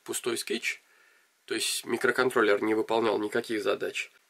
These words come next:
и потребление составило ноль пятьдесят семь миллиампера. А во втором случае нагрузим его математическими действиями. Здесь, э,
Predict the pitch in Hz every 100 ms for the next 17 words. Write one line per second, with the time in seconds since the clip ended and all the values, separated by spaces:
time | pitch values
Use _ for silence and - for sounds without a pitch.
0 | _ 190 - 131 123 147 185 185 110 -
1 | 135 139 104 107 120 - 110 101 107 -
2 | 120 113 107 104 107 98 92 - - _
3 | _ _ _ _ _ _ _ _ 107 107
4 | 120 147 202 196 127 117 - 110 107 104
5 | - - - _ 120 127 139 113 110 110
6 | 110 104 - 120 123 131 139 139 - -
7 | - 117 160 220 - 120 107 123 - 113
8 | _ _ _ _ _ _ _ 123 135 123
9 | 127 120 117